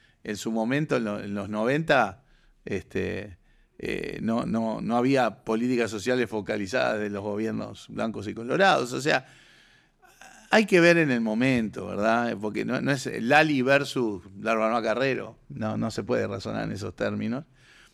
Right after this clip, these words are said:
Creo que hay que fomentar todo, lo que la, porque en última instancia la cultura es algo que demanda y consume la gente. Y por lo tanto hay que tener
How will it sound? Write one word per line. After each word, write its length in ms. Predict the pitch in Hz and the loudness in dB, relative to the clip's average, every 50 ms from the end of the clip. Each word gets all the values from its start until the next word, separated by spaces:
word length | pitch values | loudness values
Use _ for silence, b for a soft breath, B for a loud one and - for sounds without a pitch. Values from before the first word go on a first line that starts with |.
| b _ | b _
Creo 300 | - 123 127 127 139 156 | 0 2 4 6 6 4
que 80 | 151 147 | 4 2
hay 80 | 127 | 2
que 120 | 123 127 113 | 2 0 0
fomentar 560 | - - 113 110 110 110 110 170 185 202 170 | 0 0 0 0 -2 0 2 2 2 2 2
todo, 260 | - 202 226 175 120 | 0 2 2 2 2
lo 120 | 107 107 - | 2 0 0
que 140 | - 113 | 0 2
la, 200 | 110 110 110 B B B B B B - | 2 2 2 B B B B B B -2
porque 240 | - 131 127 123 143 | 0 0 2 2 2
en 100 | 147 185 | 2 2
última 300 | 220 220 240 202 170 151 | 2 2 2 0 0 0
instancia 420 | 127 - 185 190 202 - - 180 | 0 2 2 2 2 2 2 2
la 160 | 147 131 123 | 2 2 2
cultura 440 | 123 131 123 127 131 190 214 226 214 | 0 -2 -4 -2 0 0 2 4 2
es 120 | 165 - - | 2 2 2
algo 300 | 147 151 160 165 143 131 | 2 2 2 2 0 0
que 120 | 131 127 | 0 0
demanda 520 | 117 127 127 131 151 170 196 220 220 226 | 0 0 0 2 2 2 2 2 2 0
y 60 | 185 139 | 0 0
consume 640 | - 139 131 127 123 131 - 196 240 311 269 165 | 0 -2 -2 -2 -2 -2 -2 -2 0 0 -2 -2
la 80 | 123 - | -2 -2
gente. 440 | - - 180 139 120 - - - b b b b b b b b b b | -2 -2 -2 -2 -4 -10 -16 -20 b b b b b b b b b b
Y 140 | - - 113 | -8 -8 -6
por 180 | 98 - 123 117 | -2 0 0 2
lo 140 | 120 117 - | 2 2 2
tanto 280 | - 156 185 208 - | 4 4 4 4 2
hay 80 | 151 151 | 0 0
que 140 | 135 123 - | 0 -2 -4
tener 400 | - 123 113 120 143 165 202 | -2 -4 -2 -2 -2 -2 -2